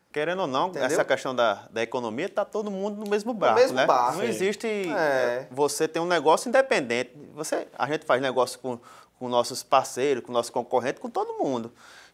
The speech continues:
Speaker 1: Ninguém tá sozinho. A economia é muito dinâmica hoje em dia. A questão que sobra é essa, é o otimismo.
Speaker 2: Entenda a realidade do seu negócio, ajuste o que precisar ajustar e viva com aquilo que você tem no momento.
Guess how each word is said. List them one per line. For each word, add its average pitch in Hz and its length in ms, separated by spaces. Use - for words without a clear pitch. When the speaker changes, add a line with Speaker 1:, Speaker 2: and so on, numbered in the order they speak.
Speaker 1:
Ninguém 180 320
tá 262 140
sozinho. 113 500
A 131 40
economia 208 360
é - 20
muito 220 260
dinâmica 123 460
hoje 117 220
em 110 40
dia. 98 300
A 135 200
questão 208 360
que 214 100
sobra 320 380
é 120 60
essa, 117 300
é 107 60
o 131 60
otimismo. 131 560
Speaker 2:
Entenda 160 460
a 170 60
realidade 139 560
do 127 60
seu 123 180
negócio, 113 560
ajuste 131 920
o 127 80
que - 160
precisar 123 540
ajustar 113 760
e 226 120
viva 170 340
com 220 140
aquilo 220 220
que - 60
você 247 80
tem 247 120
no 320 100
momento. 160 500